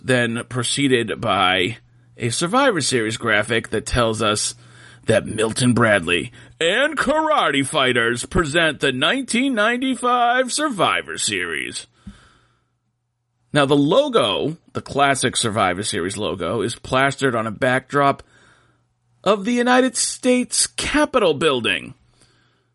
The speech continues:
You know, the one located on Capitol Hill in Washington, D C.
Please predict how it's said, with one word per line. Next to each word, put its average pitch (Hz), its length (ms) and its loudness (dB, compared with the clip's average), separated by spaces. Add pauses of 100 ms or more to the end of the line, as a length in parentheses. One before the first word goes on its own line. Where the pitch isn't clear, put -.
(240)
You 320 140 -4
know, 160 460 2 (160)
the 175 80 2
one 170 340 2
located 156 680 0
on 123 360 0
Capitol 117 500 -2
Hill 131 380 0
in 107 180 -4
Washington, 113 540 -2
D 120 180 -2
C. 160 400 0